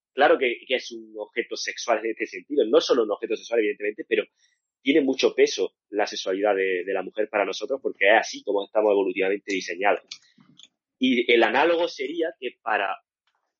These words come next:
ellas, nosotros sí que somos ese objeto de éxito, entre comillas, es decir, tenemos que tener ese otro tipo de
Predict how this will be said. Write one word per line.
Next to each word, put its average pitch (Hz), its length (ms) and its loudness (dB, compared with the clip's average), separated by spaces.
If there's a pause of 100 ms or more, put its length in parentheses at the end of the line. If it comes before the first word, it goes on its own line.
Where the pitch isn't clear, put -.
(460)
ellas, 156 400 0
nosotros 127 500 -8
sí 151 220 -20 (460)
que 123 100 -2
somos 135 460 -4
ese 127 440 -4 (180)
objeto 123 360 2
de 113 120 6
éxito, 120 240 -2
entre 104 200 -8
comillas, 117 380 -2
es 110 80 -8
decir, 98 180 -16 (320)
tenemos 120 240 4
que 139 80 4
tener 123 240 4
ese 120 140 -6
otro 104 160 -4
tipo 123 260 2
de 127 240 2